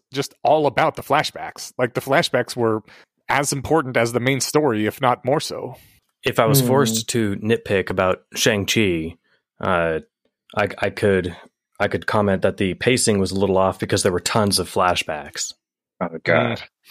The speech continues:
Speaker 2: And,
Speaker 3: <laughs>
Speaker 2: but that said, they all, they all helped develop the story. They weren't, like, just there to be there.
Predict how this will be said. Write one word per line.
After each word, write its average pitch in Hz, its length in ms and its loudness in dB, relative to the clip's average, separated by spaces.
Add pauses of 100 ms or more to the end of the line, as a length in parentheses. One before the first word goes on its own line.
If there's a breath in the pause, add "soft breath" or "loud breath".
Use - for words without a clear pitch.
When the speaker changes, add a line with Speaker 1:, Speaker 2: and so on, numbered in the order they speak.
(120)
Speaker 2:
And, 123 680 0
Speaker 3:
<laughs> - 100 -20
Speaker 2:
but 143 120 0
that 143 140 4
said, 120 300 2
they 120 80 4
all, 120 300 2
they 120 140 4
all 127 180 4
helped 120 320 -2
develop 104 320 2
the 95 80 -6
story. 95 400 0
They 92 100 -4
weren't, 104 240 0
like, 101 240 -2
just - 380 -2
there 98 260 4
to 90 80 -2
be 85 260 -10
there. 113 440 -2